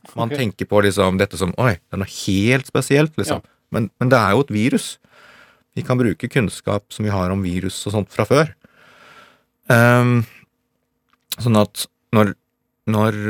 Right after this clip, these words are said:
Speaker 1: eh, når, når medisinen nå starter å forske på dette,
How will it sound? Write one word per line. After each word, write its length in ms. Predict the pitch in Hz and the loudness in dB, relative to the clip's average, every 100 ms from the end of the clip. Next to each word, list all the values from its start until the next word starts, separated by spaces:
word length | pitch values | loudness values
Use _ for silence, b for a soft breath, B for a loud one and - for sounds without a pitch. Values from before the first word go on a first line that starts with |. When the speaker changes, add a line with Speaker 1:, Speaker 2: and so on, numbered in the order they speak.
| 107 | -4
Speaker 1:
eh, 560 | - 67 65 - - - - | -4 -4 -4 -6 -8 -10 -4
når, 200 | 107 92 - | -4 -4 -6
når 200 | 107 107 | -2 0
medisinen 560 | 110 113 - 104 98 107 | 0 0 -2 0 0 2
nå 100 | 101 | 2
starter 400 | 104 117 95 - | 4 2 2 0
å 40 | 110 | 0
forske 360 | 123 - - - | 0 0 -8 -8
på 80 | 113 | -6
dette, 280 | - 147 | -4 -2